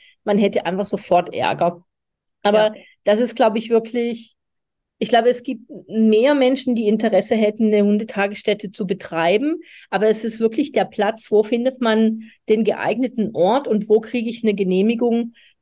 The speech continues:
Speaker 1: äh, dass ich das, äh, dass ich das betreiben kann.
Speaker 2: Ja.
Speaker 1: Äh, du hast mir erzählt, du bist in Planung, sogar in naher Zukunft, dass du eine Ausbildung anbieten möchtest für Menschen, die eine Hundetagesstätte betreiben möchten, beziehungsweise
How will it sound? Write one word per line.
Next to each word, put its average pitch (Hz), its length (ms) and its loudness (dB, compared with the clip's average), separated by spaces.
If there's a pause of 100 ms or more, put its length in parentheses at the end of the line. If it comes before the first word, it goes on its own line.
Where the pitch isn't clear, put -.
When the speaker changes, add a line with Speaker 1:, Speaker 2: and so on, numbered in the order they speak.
Speaker 1:
äh, 196 300 2
dass 196 240 -2
ich 214 140 -10
das, - 460 -8
äh, - 240 -12
dass 190 200 0
ich 196 80 -6
das 190 160 -4
betreiben 175 520 -2
kann. 165 400 -10 (760)
Speaker 2:
Ja. 190 180 -6 (220)
Speaker 1:
Äh, 214 200 4
du 208 160 0
hast 320 180 2
mir 311 120 2
erzählt, 247 560 2
du 240 80 -2
bist 226 260 -2
in 180 200 -8
Planung, 170 760 -2 (360)
sogar 170 500 0
in 180 120 0
naher 175 260 0
Zukunft, 277 640 -2 (320)
dass 208 320 0
du 208 160 -6
eine 214 280 0
Ausbildung 247 540 0
anbieten 247 580 0
möchtest 220 720 0 (1040)
für 226 200 2
Menschen, 220 420 0
die 226 80 -2
eine 220 220 4
Hundetagesstätte 214 920 0
betreiben 214 600 -2
möchten, 262 340 -2
beziehungsweise 202 1400 0